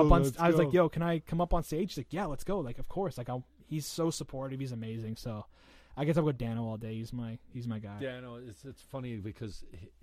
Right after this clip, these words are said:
Speaker 2: they are, s-, in comparing Dano and J-, Jacob, two super nice guys, but in totally different ways.
Speaker 1: Yeah, for
Speaker 2: And
Speaker 1: sure.
Speaker 2: Jacob is just he, he's,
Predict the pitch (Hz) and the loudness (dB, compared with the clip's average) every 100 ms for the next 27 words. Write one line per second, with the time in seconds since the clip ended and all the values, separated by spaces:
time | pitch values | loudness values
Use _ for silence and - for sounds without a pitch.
0 | 117 - - 110 117 123 117 - - 127 | -18 -16 -10 -8 -6 -6 -8 -12 -12 -10
1 | - - 123 120 113 107 104 117 98 101 | -10 -10 -10 -8 -6 2 2 2 -8 -10
2 | 98 95 90 90 78 92 107 104 87 - | -12 -12 -12 -14 -12 -10 -8 -8 -10 -16
3 | _ _ _ - 147 123 - - - - | _ _ _ -8 -2 -2 -4 -14 -14 -4
4 | 143 127 127 110 107 110 - 120 110 - | -2 -2 -6 -12 -12 -14 -12 -10 -10 -14
5 | - 110 101 - 135 107 98 95 92 85 | -12 -10 -6 -2 -2 -2 -2 -4 -6 -10
6 | 82 76 - _ 139 165 131 - - 92 | -12 -14 -18 _ 0 2 2 -2 -2 -2
7 | - 151 120 113 110 - 131 107 - - | 4 4 4 -2 -6 -6 -8 -8 -6 -10
8 | - _ _ _ _ _ _ _ _ _ | -10 _ _ _ _ _ _ _ _ _
9 | - 143 - _ - - - - | -10 -10 -10 _ 8 10 10 12